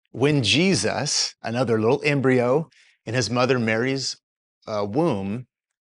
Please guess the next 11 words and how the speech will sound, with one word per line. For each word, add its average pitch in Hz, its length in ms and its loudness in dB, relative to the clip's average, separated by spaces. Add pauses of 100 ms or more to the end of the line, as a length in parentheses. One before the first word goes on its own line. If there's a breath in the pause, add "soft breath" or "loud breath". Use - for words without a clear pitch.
(140)
enters 123 560 0
into 120 320 -10
the 87 80 -8
house. - 640 -8 (960)
John's 160 680 2
response 127 1200 -2 (600)
to 143 100 -4
the 139 80 2
presence 175 500 0
of 170 120 2
Jesus, 131 880 2